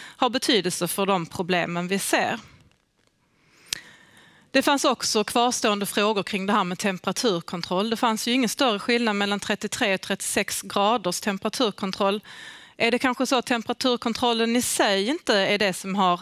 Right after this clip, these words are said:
effekt, utan det kanske att man undviker feber? Därför startade vi tjugohundrasjutton med Niklas Nilsson åter som huvudansvarig prövare T T M två-studien, som är T T M-studiens uppföljare, där man testar om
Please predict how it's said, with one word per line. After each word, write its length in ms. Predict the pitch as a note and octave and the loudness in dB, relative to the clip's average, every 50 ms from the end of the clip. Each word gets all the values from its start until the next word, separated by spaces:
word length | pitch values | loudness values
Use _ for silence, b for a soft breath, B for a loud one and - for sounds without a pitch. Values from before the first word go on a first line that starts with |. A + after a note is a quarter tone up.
| F#3+ - | -2 -6
effekt, 500 | G3+ - - G#3+ D#3+ F3 - - - F#3+ | -6 -2 -2 -2 -2 -2 -4 -8 -8 -8
utan 240 | G3+ - A3+ A3 | -6 -4 -2 -2
det 80 | G#3+ A3 | -2 0
kanske 300 | - - A3 G#3+ - A#3+ - - - - - | 0 -2 -2 -2 -4 -6 -8 -8 -12 -16 -8
att 180 | - - - - | -4 -4 -2 0
man 140 | B3 B3 B3 | 0 2 4
undviker 480 | C4+ C#4 C4 A#3 A#3+ A3+ - - B3 | 4 4 4 4 2 2 2 0 -2
feber? 480 | - - A#4 F4 - - F3+ - - - - - - - - - _ _ _ B B B B B B B B B B B B B B B - | 0 0 0 0 0 -2 -4 -6 -8 -8 -8 -12 -16 -18 -20 -20 _ _ _ B B B B B B B B B B B B B B B 2
Därför 280 | C#4+ C#4+ C#4 - B3 | 2 2 2 0 -4
startade 560 | - - - C4+ D4 D4+ - - B3+ A3+ B3 | -4 0 2 2 2 2 0 0 0 0 2
vi 240 | A#3+ B3+ A3+ G#3+ A#3 | 4 4 4 4 4
tjugohundrasjutton 1300 | A3 - C4 A#3+ A#3+ G#3 G#3+ A3 G#3+ G#3 G3 F#3+ F#3 - - A3+ A#3+ - _ _ - F#3 G3+ C4 D4+ C4 | 2 2 2 2 2 2 0 0 0 0 0 0 0 0 0 0 0 -2 _ _ 0 2 2 2 2 2
med 100 | A3 G3+ | 2 2
Niklas 400 | F#3+ F#3 F#3 - G3 F3+ - - | 0 0 0 0 -2 -2 -2 0
Nilsson 380 | G#3+ F#3+ E3+ D3 - F#3+ F3+ | 0 0 0 0 -2 -2 0
åter 280 | F#3 F#3 F3 - - F3+ | 2 0 0 0 -2 -2
som 220 | - - F#3 F3+ | -2 0 0 0
huvudansvarig 800 | F3+ F#3+ F#3+ F#3+ F3+ F#3 F3 E3+ E3 - - F#3 E3+ F3 F3+ - | 2 2 2 2 2 0 0 0 -2 -2 0 0 0 0 -2 -4
prövare 680 | - - - F#3+ G3+ A3 A#3 G3+ F#3+ F#3 F#3 G3+ A#3 A#3+ B B B B B B B B B - | -6 -4 0 2 2 2 2 2 2 2 2 2 0 -2 B B B B B B B B B -2
T 180 | - G#3+ F#3+ | 0 0 0
T 140 | - - G3+ | 0 0 -2
M 80 | F#3 F3 | -2 -2
två-studien, 880 | - - G3+ G#3+ A#3+ B3+ - - - G3+ F#3+ F3+ E3 G3 G#3+ C4 D4+ | -2 0 2 2 2 0 0 0 0 2 2 2 2 2 0 0 -2
som 220 | C#4 - - G3 F#3+ | -2 -4 -2 0 0
är 80 | F3+ | 0
T 200 | F3 - F#3+ F3 | 0 -2 -4 -4
T 120 | - - F#3 | -2 0 -2
M-studiens 540 | F#3+ G3 G3 - - F3+ F3 F3 F3 - - | -2 -2 -4 -4 -2 -2 0 0 -2 -2 0
uppföljare, 840 | - A3 A#3 - - - - G3 F3+ F3 F3 F3+ F3 E3+ F#3+ G#3+ C4 B3 B B B B B B | 0 0 0 -2 -2 0 2 2 2 2 2 2 2 2 0 0 -2 -4 B B B B B B
där 160 | - B3 B3 | -2 0 2
man 240 | B3 B3 B3+ C4+ C4 - - - | 2 2 2 0 -2 -4 -4 0
testar 560 | - C4+ C#4+ - - - A3+ G#3 G3+ - - | 0 0 0 0 0 0 2 2 2 2 2
om 280 | G#3 G3+ G3 G3+ G3+ | 2 2 0 0 -4